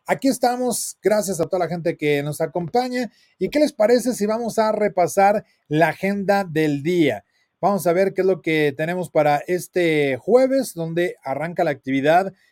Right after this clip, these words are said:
a las cinco de la tarde con lo que será el, eh, Cuiabá, Cuiabá. No sé cómo se maldita sea, se pueda pronunciar, ante el Atlético Mineiro en el Brasileirao,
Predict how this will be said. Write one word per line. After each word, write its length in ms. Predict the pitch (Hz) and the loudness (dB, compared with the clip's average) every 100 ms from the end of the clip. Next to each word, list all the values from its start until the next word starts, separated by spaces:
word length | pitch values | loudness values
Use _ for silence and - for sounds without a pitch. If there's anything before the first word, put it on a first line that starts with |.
| _ | _
a 80 | 135 | -4
las 160 | 135 131 | -4 -4
cinco 240 | 262 277 | -2 2
de 80 | 214 | 4
la 160 | 170 | 4
tarde 480 | - 208 185 156 151 _ _ _ | 2 0 0 -2 -2 _ _ _
con 360 | 156 170 190 190 | 4 4 4 0
lo 180 | 156 127 | -4 -2
que 120 | 143 | -6
será 460 | 123 147 170 180 175 | -2 2 2 2 -2
el, 360 | 165 151 139 131 | -4 -2 -2 -2
eh, 420 | 127 123 120 113 _ _ _ _ - - | 0 0 -2 -6 _ _ _ _ -20 -10
Cuiabá, 640 | 180 190 170 160 175 123 - _ | 4 4 4 2 -2 -6 -20 _
Cuiabá. 720 | 180 180 180 170 196 160 - _ _ _ _ - | 2 4 6 2 -2 -6 -12 _ _ _ _ -12
No 60 | |
sé 120 | 269 | -10
cómo 160 | 269 262 | -6 -6
se 100 | 220 | -6
maldita 480 | 196 175 196 208 185 | -6 -6 -6 -4 -4
sea, 400 | - 202 185 - _ | -2 -4 -4 -10 _
se 160 | - | -10
pueda 280 | 135 196 190 | -4 -2 -2
pronunciar, 680 | 165 156 147 127 185 214 208 | -6 -10 -10 -2 0 0 -4
ante 360 | - 269 302 262 | -6 -6 -4 -2
el 60 | 208 | -2
Atlético 500 | 175 196 196 170 160 | -2 -6 -6 -8 -6
Mineiro 400 | 160 175 190 190 | -6 -2 -2 -2
en 80 | 165 | -6
el 80 | |
Brasileirao, 760 | 147 147 156 156 170 226 269 | -4 -6 -4 -4 -4 -4 -6